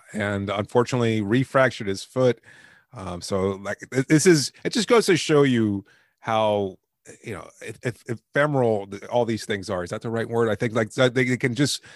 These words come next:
they can fall apart so quickly. Uh, you know, a guy like Collins that I think both of us had high expectations for. He's got a nice jumper. He's aggressive. He's got the right size and mentality and everything else. But unfortunately, injuries can really take you out of it. Uh,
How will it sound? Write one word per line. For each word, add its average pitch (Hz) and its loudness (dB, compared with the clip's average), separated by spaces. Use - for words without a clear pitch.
they 156 -4
can 147 6
fall 156 6
apart 131 2
so 110 0
quickly. 90 -6
Uh, 87 -8
you 95 -8
know, 87 -6
a 90 -4
guy 113 2
like 104 2
Collins 101 -2
that 87 -6
I 107 -4
think 87 -6
both 98 -2
of 98 -4
us 90 -4
had 104 0
high 120 2
expectations 117 -4
for. 104 -2
He's 87 -8
got 87 -10
a - -8
nice 87 -10
jumper. 147 0
He's 110 0
aggressive. 120 0
He's 101 -6
got 107 -2
the 101 -4
right 101 -2
size 107 0
and 92 -6
mentality 113 0
and 107 -4
everything 107 -6
else. 110 -2
But 104 -4
unfortunately, 107 -4
injuries 113 -2
can 104 -8
really 104 -2
take 107 -4
you 98 -4
out 107 -2
of 101 -6
it. 98 -6
Uh, 101 -2